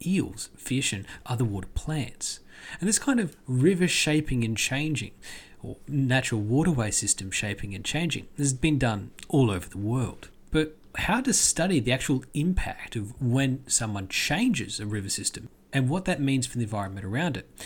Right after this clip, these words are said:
You don't get a lot of good examples of that to look at a really, really long-term study before and after. But that's where researchers from the Smithsonian Tropical Research Institute, S T R I,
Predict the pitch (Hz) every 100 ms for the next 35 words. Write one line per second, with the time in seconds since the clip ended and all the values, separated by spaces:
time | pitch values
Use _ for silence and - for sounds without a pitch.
0 | - 151 240 277 233 196 143 151 156 135
1 | 123 117 139 113 98 95 90 - 113 107
2 | 120 107 101 127 147 135 113 110 110 117
3 | - - 113 110 107 - 110 101 - -
4 | 175 95 92 120 - - 185 92 - 117
5 | 107 101 131 - - - - - - _
6 | - - 208 - 269 190 190 185 160 151
7 | 143 143 131 123 - 139 - 147 151 160
8 | 139 151 - - 135 - 131 113 120 123
9 | - 123 - 117 - - - 90 - 143
10 | - - 143 123 101 101 101 98